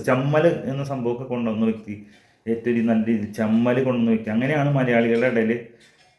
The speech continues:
മലയാളികളുടെ ഇടയിൽ കയറിക്കൂടി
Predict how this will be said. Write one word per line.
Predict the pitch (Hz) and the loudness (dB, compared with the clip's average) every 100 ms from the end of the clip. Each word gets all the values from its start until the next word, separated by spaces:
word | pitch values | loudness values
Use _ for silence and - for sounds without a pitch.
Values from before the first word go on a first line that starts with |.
| _ _ _ - 135 | _ _ _ -6 0
മലയാളികളുടെ | 143 151 151 156 151 165 - - 147 143 139 147 | 6 6 6 4 4 0 -4 -8 -4 0 2 4
ഇടയിൽ | 139 131 131 139 | 4 2 0 0
കയറിക്കൂടി | 147 143 151 151 147 | 2 4 2 0 0